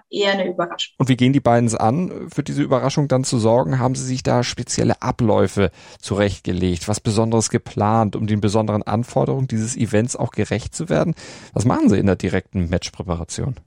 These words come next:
Speaker 1: Oh, das ist eine gute Frage. Ich glaube, gar nichts Spezielles. Ich glaube, man versucht jetzt auch bei Olympia es als normales Turnier zu sehen. Also gar nicht zu viel, "Oh Gott, das ist jetzt super, super besonders", sondern ich glaube wirklich vor jedem Spiel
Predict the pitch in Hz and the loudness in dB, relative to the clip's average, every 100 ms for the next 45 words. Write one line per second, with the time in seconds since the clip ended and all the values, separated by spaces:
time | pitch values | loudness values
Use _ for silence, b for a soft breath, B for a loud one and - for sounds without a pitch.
0 | _ - - 214 214 220 220 214 - 196 | _ -4 -2 0 -2 -2 -2 -2 0 2
1 | 262 214 - 214 226 220 277 285 - - | 2 0 0 0 2 2 2 0 -4 -6
2 | 220 - 220 220 277 294 254 226 226 220 | -6 0 2 4 4 2 0 0 2 0
3 | 214 214 233 220 269 269 254 240 - _ | -4 -2 0 2 2 2 0 -2 -6 _
4 | _ _ _ - 196 247 269 240 202 202 | _ _ _ 0 4 4 2 0 0 2
5 | 220 262 262 240 226 196 - 190 185 185 | 4 4 2 -4 -4 -8 -6 -4 -2 0
6 | 196 254 285 285 - 254 269 285 - 262 | 2 2 2 0 2 4 4 2 -2 0
7 | 262 285 277 214 202 196 214 233 233 - | 2 2 2 -2 -2 0 2 2 0 2
8 | 269 269 277 277 269 254 - - 247 214 | 0 2 4 6 6 2 -4 -4 -4 -4
9 | - - 196 - - 254 302 302 294 285 | -10 -8 -8 -6 0 2 4 2 2 2
10 | 277 269 269 277 277 285 214 208 196 196 | 2 2 0 2 2 0 -2 -2 -2 -2
11 | - - 202 208 214 226 226 - 226 226 | -10 0 0 0 -2 -4 -4 0 2 4
12 | 240 233 233 - 240 240 240 240 | 4 4 4 2 4 4 4 0